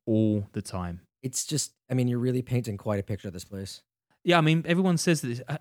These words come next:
Speaker 1: <laughs> I kind of didn't want to say that P N G is this really beautiful place, but I'm gonna say it now 'cause I've basically just talked about death and violence. But apparently it's a really nice place to go on holiday, so don't let me put you off, guys, but I'm pretty sure that, like, forty-five minutes into the piece,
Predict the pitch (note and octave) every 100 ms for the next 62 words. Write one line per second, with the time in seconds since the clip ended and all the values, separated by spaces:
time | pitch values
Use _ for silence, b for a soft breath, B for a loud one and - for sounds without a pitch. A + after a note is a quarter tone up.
0 | - _ - - - G3 A3+ - G3+ E3
1 | B2+ C3 - B2+ - A2+ A2 A2 - A#2
2 | G#2 G2+ G#2 G2+ G2+ - G#2+ G2 G2 G#2
3 | G2+ G#2 - G2 B2 - _ _ - A#2+
4 | C3 C3+ - B2 G#2 G2+ G2 F#2+ G#2+ G2
5 | G2 _ _ G2 F#2+ G2+ G2 G2+ - G#2
6 | G#2 F#2+ F2 - F#2+ - F#2+ F#2 F#2 F#2
7 | F#2+ - _ _ _ A2+ - C3+ C#3 B2+
8 | A#2 A2 A2 G#2+ G2+ - A2 G2 G#2+ G2
9 | F#2+ F#2 F2+ E2+ F2 G#2 F#2+ G#2 - B2
10 | B2 A2 G#2+ A2 G2 G2 F#2 - F#2 F2+
11 | - F#2 - _ _ _ _ - G2+ -
12 | A2+ - G#2+ G2 F2+ F2+ F#2 - G2 F#2+
13 | - F2+ F#2 F#2 G2 F#2 - F#2+ - G2
14 | -